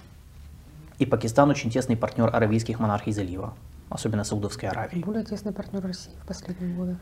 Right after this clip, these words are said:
Speaker 1: И тесный партнер России. То есть Пакистан — это такая как бы средоточие, э, влияний разных великих держав, ну или региональных держав в том числе.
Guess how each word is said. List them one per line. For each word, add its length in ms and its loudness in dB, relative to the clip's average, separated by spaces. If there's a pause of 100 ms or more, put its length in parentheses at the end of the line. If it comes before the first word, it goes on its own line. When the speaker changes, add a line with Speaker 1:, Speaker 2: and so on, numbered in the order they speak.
(220)
Speaker 1:
И 80 2
тесный 320 8
партнер 340 6
России. 400 0
То 80 0
есть 220 0
Пакистан — 480 6
это 160 2
такая 320 8
как 120 0
бы 100 2
средоточие, 1120 8 (220)
э, 240 8
влияний 640 8
разных 380 8
великих 340 2
держав, 520 6
ну 120 6
или 140 4
региональных 560 2
держав 340 -4
в 40 -16
том 160 -2
числе. 360 -2